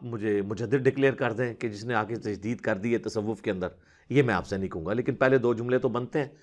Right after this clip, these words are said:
खैर वो भी ना लिखें, मुझे इससे कोई गर्ज नहीं है आप लिखते हैं या नहीं लिखते, मैं ये तफन्नुन के तौर पे ये बातें कर रहा हूँ। और ये सिर्फ मसला हश्त बहिश्त के अंदर फ़वाइदुस सालिकीन का नहीं है, तज़किरतुल औलिया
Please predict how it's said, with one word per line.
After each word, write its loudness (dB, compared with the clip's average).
खैर 6
वो 8
भी 8
ना 8
लिखें, 4
मुझे 6
इससे 0
कोई 2
गर्ज 2
नहीं -4
है 2
आप 0
लिखते -2
हैं 0
या -2
नहीं 2
लिखते, 0
मैं 6
ये 8
तफन्नुन 4
के 6
तौर 4
पे 2
ये 4
बातें -2
कर -4
रहा -6
हूँ। -14
और 10
ये 6
सिर्फ 2
मसला 6
हश्त 4
बहिश्त 4
के 6
अंदर 6
फ़वाइदुस 6
सालिकीन 4
का 2
नहीं 2
है, -8
तज़किरतुल 6
औलिया 8